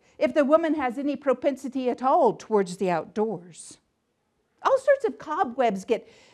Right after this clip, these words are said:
blown away on the windswept prairies or the trails and gulches of the Badlands.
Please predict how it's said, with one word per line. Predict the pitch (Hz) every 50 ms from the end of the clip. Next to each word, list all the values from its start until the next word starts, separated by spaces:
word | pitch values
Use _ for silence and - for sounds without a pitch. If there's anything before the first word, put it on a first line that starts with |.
| _ _
blown | - 196 190 294 330 349 381 381 370
away | 359 330 330 330 320 285
on | 269 262 247
the | 254
windswept | 254 294 294 277 - - 302 247 247
prairies | - - 269 262 247 226 214 202 190 180 180
or | 208 196
the | 175 196
trails | - - - 240 247 240 220 202 196 170
and | 214 190 180
gulches | 208 202 202 - - 214 175 - -
of | 190 170
the | 202
Badlands. | 180 185 208 208 196 180 - 170 147 190 180 - - 156 - - - -